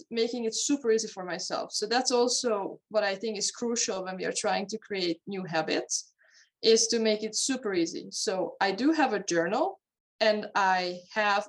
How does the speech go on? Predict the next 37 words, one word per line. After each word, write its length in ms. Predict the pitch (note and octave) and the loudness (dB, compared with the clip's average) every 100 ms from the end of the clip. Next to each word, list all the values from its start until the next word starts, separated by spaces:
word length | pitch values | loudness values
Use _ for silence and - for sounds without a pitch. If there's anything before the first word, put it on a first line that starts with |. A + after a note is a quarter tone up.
| - | -2
only 260 | A3 A3+ | -2 0
three 280 | A3+ - A#3+ | -4 -6 -2
lines 640 | A3+ F3 F3 F3+ - - - | 0 0 -2 -6 -8 -8 -6
under 220 | G3+ F#3+ | -4 -2
every 280 | E3+ F3+ F#3 | 0 0 -2
day. 340 | E3+ C#3 F#3+ - _ - _ - | -2 -2 -2 -8 _ -20 _ 0
And 160 | G#3+ | 2
I 140 | G3 F#3+ | 2 -2
force 380 | - B3+ D#4+ | -2 0 2
myself, 580 | C#4+ A#3 A#3 A#3 G3+ F#3+ - | 2 0 2 2 2 0 -4
even 220 | A3+ G#3 | -4 -4
though 80 | F#3+ | -4
I 80 | |
don't 240 | E3+ G#3 G#3+ | 0 0 -2
feel 220 | - A3 | -2 -2
like 200 | A3+ A#3 | -2 -4
doing 280 | C4 C4+ C#4+ | -8 -6 -2
it, 120 | D4+ - _ _ _ - | -2 -4 _ _ _ -6
to 100 | A#3 | -4
do 220 | G3 C4+ | 0 2
sit 240 | D4 D4 A3 | 4 4 4
down 280 | G3+ G3 G3 | 4 4 0
and 100 | F#3 | -4
reflect 580 | F3+ F3 D#3 - - - | -4 0 2 0 -6 -8
at 120 | G3 | -6
the 80 | F#3+ | -2
end 160 | G3 G3 | 0 0
of 120 | F#3+ | -2
the 80 | F#3 | -2
day. 380 | F3 D#3 E3 F#3 _ _ - | 0 0 0 -4 _ _ -2
And 140 | G#3+ | 0
it 120 | G#3 | 2
doesn't 280 | A3 A#3 A3+ | 4 4 4
matter 240 | G#3 G3 F#3+ | 2 0 0
what 180 | F#3+ | -2
it 100 | E3 - | -4 -4
is. 600 | F#3+ C#4 G4 - - | -2 -2 -2 -6 -6